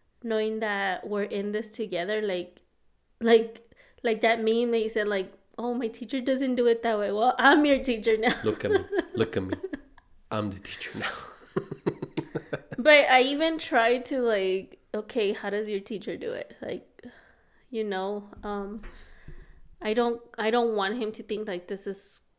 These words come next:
Speaker 1: his school, um, but kind of meet him in the middle where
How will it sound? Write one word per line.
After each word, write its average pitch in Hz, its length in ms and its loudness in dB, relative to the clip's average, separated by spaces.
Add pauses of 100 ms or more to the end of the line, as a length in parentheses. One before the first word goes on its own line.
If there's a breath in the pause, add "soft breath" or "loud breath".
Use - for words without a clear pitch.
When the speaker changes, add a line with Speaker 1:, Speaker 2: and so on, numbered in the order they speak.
(480)
Speaker 1:
his 202 320 -8
school, 214 640 -4 (840 soft breath)
um, 202 400 -6
but 190 400 -6 (840 soft breath)
kind 247 260 2
of 269 120 2
meet 233 280 0
him 233 160 2
in 220 100 -2
the 202 60 -4
middle 185 460 -6
where 190 600 -4